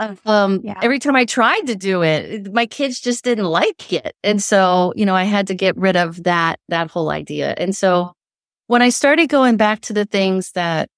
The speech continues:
Speaker 1: fed my soul and fed my kids' soul and what brought us joy and peace,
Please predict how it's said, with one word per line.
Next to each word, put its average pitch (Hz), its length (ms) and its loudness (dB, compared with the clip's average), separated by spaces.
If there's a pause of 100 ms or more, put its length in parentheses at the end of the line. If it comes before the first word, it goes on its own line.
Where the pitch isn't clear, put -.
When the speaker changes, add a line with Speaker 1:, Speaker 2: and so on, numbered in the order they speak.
(380)
Speaker 1:
fed 208 420 2
my 175 300 2
soul 254 480 2
and 180 140 -4
fed 180 220 -4
my 170 140 -2
kids' - 300 -6
soul 202 360 0
and 180 100 0
what 185 140 2
brought 185 240 2
us 165 200 -8
joy 180 580 0
and 151 220 -2
peace, - 640 -2